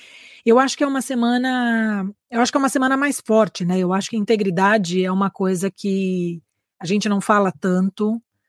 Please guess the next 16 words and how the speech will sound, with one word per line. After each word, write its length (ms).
né? 100
A 40
gente 200
fala 180
em 80
se 120
preservar, 640
em 140
amadurecer 640
e 60
se 140
cuidar, 520
mas 180
a 60
palavra 480
integridade, 1000